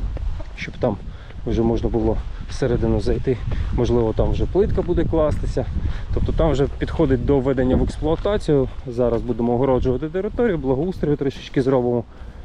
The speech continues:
Та будемо вводити їх в експлуатацію. Будемо... Саме, е, складне — це тестування в реальному режимі. Приїдуть поляки, будуть нам допомагати їх запускати,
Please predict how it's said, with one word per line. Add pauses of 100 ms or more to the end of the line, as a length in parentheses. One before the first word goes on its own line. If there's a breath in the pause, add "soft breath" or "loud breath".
(220 loud breath)
Та
будемо
вводити
їх
в
експлуатацію.
Будемо... (380 loud breath)
Саме,
е,
складне —
це
тестування
в
реальному
режимі.
Приїдуть
поляки,
будуть (540 loud breath)
нам (160)
допомагати
їх
запускати,